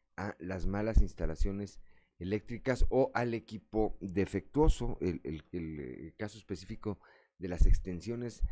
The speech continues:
de baja calidad y el uso, por supuesto, de calentadores en esta, eh, temporada que todavía es... Eh, pues, invernal. Estamos, eh, en, en medio de los efectos de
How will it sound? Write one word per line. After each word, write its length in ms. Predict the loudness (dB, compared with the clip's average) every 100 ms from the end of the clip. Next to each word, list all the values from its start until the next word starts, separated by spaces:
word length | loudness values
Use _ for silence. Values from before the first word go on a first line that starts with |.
| -6 -14 -8
de 180 | -2
baja 240 | 0 0 2
calidad 360 | 4 6 6
y 180 | 4 2
el 140 | 4 2
uso, 280 | 0 -2
por 140 | -4 -6
supuesto, 460 | -6 -8 -8 -4
de 100 | -6
calentadores 600 | -4 -6 -6 -2 -2 -2 -6
en 80 |
esta, 400 | -8 -6 -4 -4 -6 -20 -20 _ -10
eh, 360 | -6 -4 -6 -8
temporada 680 | -8 -6 -4 -4 -4 -4 -8 -16 _ _ -18
que 80 | -14
todavía 640 | -8 -8 -6 -6 -6 -8 -10
es... 460 | -12 -12 -14 -14 -10
Eh, 480 | -8 -8 -8 -12 -16 _ _ _
pues, 200 | -12 -8
invernal. 680 | -6 -6 -4 -2 -2 -2 4
Estamos, 480 | 4 4 -2 -8 -8
eh, 200 | -8 -8
en, 420 | -8 -8 -8 -10 -10
en 200 | -10 -6
medio 400 | -6 -4 -6 -8 _ _ _ -10
de 160 | -6
los 180 | -6 -6
efectos 640 | -6 -4 -4 -6 -8 -8 -14
de 880 | -8 -4 -4 -2 -4 -4 -4 -8